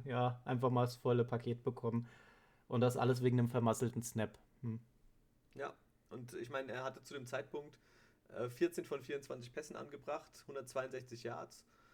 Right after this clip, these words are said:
Speaker 2: äh, kein Touchdown, eine Interception, dreimal gesackt worden war er schon. Ja, also es lief, äh, nicht gut für die Ravens.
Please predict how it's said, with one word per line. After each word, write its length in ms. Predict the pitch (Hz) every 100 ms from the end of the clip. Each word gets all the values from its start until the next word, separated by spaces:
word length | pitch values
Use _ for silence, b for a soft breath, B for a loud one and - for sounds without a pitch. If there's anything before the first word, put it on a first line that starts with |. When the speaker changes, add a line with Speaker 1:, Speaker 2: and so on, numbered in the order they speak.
| b b -
Speaker 2:
äh, 200 | 117 117
kein 200 | 120 123
Touchdown, 360 | 135 - 127 107
eine 120 | 123
Interception, 680 | 120 123 135 - - 170 -
dreimal 340 | - 135 151
gesackt 340 | 135 123 - -
worden 240 | 135 131
war 160 | 117 156
er 60 |
schon. 280 | 175 160 160 - b b b b _ -
Ja, 360 | 110 110 101
also 240 | - 120 123
es 140 | 123
lief, 360 | 143 160 - -
äh, 460 | 131 131 135 135 127 -
nicht 420 | 101 180 196 - -
gut 440 | 180 208 - - - _ - -
für 260 | - 151
die 100 | 143
Ravens. 540 | 123 120 147 160 165